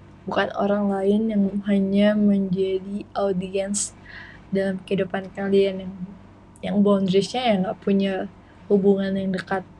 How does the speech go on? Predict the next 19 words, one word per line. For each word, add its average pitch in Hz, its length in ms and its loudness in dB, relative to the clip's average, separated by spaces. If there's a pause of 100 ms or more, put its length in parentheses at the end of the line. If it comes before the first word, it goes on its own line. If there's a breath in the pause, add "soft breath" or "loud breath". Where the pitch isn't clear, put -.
(160)
atau 196 320 -4
nggak 196 220 -4 (100)
punya 196 400 0 (1300 loud breath)
hubungan 202 480 2
yang - 80 -10
intim. 196 480 -2 (1400)
Ya, - 240 -2 (160)
maksud, 202 280 -6 (120)
ya 208 240 4
intinya 202 320 2
seperti 202 400 -4
itu. - 160 -8 (880 loud breath)
So - 240 -4
ya, 233 480 2
that 226 240 -2
was 214 280 0 (1600)
for 220 400 4
this 208 400 0
night. 202 560 -4